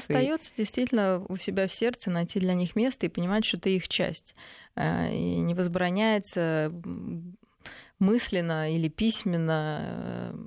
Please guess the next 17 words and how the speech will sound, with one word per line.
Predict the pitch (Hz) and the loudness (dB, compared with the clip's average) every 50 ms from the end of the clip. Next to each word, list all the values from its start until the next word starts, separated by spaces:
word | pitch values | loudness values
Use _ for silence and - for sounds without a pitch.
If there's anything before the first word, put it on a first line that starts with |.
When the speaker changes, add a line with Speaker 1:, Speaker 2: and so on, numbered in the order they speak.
| - - - - | -16 -18 -18 -18
Speaker 2:
вот | - - | -12 -2
Speaker 1:
К | - | 2
ним | 175 180 175 175 | 4 6 6 6
Speaker 2:
эту | 170 175 | 6 6
Speaker 1:
обращаться, | 180 175 170 180 175 175 196 | 4 6 4 4 2 4 2
Speaker 2:
благодарность, | 214 233 247 240 226 196 175 170 165 175 170 - | 2 2 2 0 0 -2 -2 -2 -4 -6 -8 -10
Speaker 1:
да. | 151 160 170 170 165 160 | -8 -2 0 0 2 0
Speaker 2:
да, | 151 | 0
все-таки | - - - 190 180 185 - - 175 | -4 -2 -2 -2 -2 -2 -4 0 0
им | 170 170 | 0 2
высказывать, | 170 170 - - - 214 220 220 214 175 160 - | 0 -2 -4 -2 0 0 2 2 2 0 -2 -2
потому | - - - 180 170 175 180 | -6 -10 -6 -2 0 0 -2
что | - - - 175 | -2 -4 -4 -4
это, | 165 165 - 165 170 | -4 -4 -4 -6 -4
ну, | - 180 170 | -2 -2 -2
обогащает | 165 175 170 170 175 170 - - 185 170 165 - - | -2 -2 0 0 0 0 2 2 2 2 0 -2 -10
с-, | - - - | -20 -20 -20